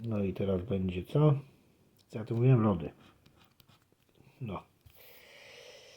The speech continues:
No, no, także wiadomo, o co chodzi, nie? O. Dziękujemy za uwagę. E S, E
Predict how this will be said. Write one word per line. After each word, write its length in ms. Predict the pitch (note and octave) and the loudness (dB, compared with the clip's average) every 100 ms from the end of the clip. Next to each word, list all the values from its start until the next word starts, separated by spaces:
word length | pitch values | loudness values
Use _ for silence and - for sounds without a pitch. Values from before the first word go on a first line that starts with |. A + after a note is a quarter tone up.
| - - - - _ _ _ _ _ _ G2 G2+ | -20 -20 -20 -20 _ _ _ _ _ _ -18 -12
No, 160 | - G#2+ - - - | -10 -10 -10 -14 -12
no, 160 | C#3+ G2 - - _ | -6 -6 -6 -14 _
także 380 | B2 F#2+ G#2+ F2 - - | -10 -10 -10 -10 -12 -10
wiadomo, 360 | C3+ G2+ G2 F2 | -2 0 0 -2
o 60 | E2+ | -8
co 120 | - | -10
chodzi, 260 | - - | -14 -6
nie? 140 | C#3 D3 - - _ _ _ _ _ _ _ _ _ _ _ _ | -2 -2 -4 -18 _ _ _ _ _ _ _ _ _ _ _ _
O. 160 | F2+ - _ _ _ _ _ _ _ _ _ _ _ | -20 -20 _ _ _ _ _ _ _ _ _ _ _
Dziękujemy 460 | F2+ F2 G2+ F#2+ E2+ | -20 -12 -8 -6 -8
za 140 | E2+ | -10
uwagę. 580 | D#2+ F#2 G2 B2+ D3+ C3+ - _ _ - _ - _ - _ _ _ _ _ _ _ _ - - - - | -12 -8 4 8 8 6 -6 _ _ -20 _ -20 _ -20 _ _ _ _ _ _ _ _ -20 -20 -20 -12
E 140 | A2+ - - | -12 -12 -6
S, 580 | A2 A#2 - - - - - _ _ _ _ _ - - - - _ _ - _ _ _ _ _ - _ | -4 -4 -8 -20 -20 -20 -20 _ _ _ _ _ -20 -20 -20 -20 _ _ -20 _ _ _ _ _ -20 _
E 160 | - | -12